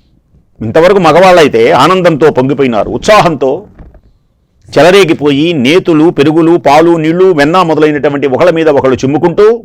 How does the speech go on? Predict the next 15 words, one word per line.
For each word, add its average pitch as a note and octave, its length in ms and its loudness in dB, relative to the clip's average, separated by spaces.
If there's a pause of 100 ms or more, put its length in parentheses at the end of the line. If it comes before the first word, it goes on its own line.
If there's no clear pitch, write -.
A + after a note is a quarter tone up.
ఒకరిపై E3 320 0
ఒకళ్ళు B2+ 240 -2 (120)
చెరో-, G3 160 2 (200)
శతులోక్తులు D3+ 520 -2
పలుకుకుంటూ, B2+ 580 -4
"ఏ, F3+ 280 2 (300)
ఏం C3 160 -2
వేశావురా C#3+ 440 0
డ్రెస్, A#2+ 320 -2
అబ్బో A2+ 640 0
పెళ్లి C3+ 220 -2
కొడుకులాగా B2+ 380 -2
ఉన్నారా, G2+ 320 -8
ఆహాహాహా, C3+ 880 0 (260)
ఓహోహోహో" C#3+ 720 2